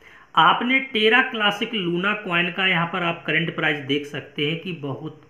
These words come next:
कम है इसका price, यानी हम यहाँ पर कह सकते हैं कि अभी जिन लोगों ने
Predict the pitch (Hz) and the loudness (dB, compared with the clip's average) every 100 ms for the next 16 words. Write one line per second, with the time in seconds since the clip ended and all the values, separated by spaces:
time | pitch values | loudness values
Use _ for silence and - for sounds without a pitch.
0 | - 156 151 131 139 - 143 - 123 151 | -8 -4 -4 -4 -8 -8 -8 -6 -4 -4
1 | 190 - - - 135 156 196 247 233 220 | -4 -12 -20 -12 0 4 4 4 0 -2
2 | 196 180 180 202 - 175 175 180 - 190 | -2 -4 -4 -6 0 0 0 -4 -6 -4
3 | 185 180 202 - 156 156 185 131 151 190 | -4 -4 -10 -2 0 0 -2 -4 -4 0
4 | 175 143 135 131 127 | 0 0 0 0 0